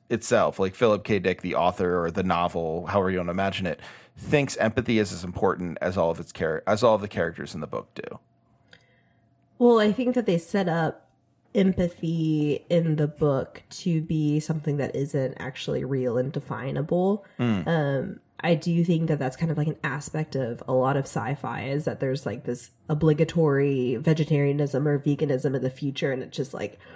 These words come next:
Speaker 2: wild to think that in the future we would still be eating animals.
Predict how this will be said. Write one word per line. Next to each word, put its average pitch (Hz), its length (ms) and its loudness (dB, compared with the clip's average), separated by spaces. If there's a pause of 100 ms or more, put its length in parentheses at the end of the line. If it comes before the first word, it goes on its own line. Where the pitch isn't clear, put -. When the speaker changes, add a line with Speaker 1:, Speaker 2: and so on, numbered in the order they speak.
(140)
Speaker 2:
wild 147 600 6
to 160 100 4
think 156 180 2
that 147 140 4
in 143 100 2
the 143 80 2
future 147 320 -2
we 151 120 2
would 127 120 -4
still 156 160 2
be 151 260 -4
eating 131 380 -2
animals. 120 580 -4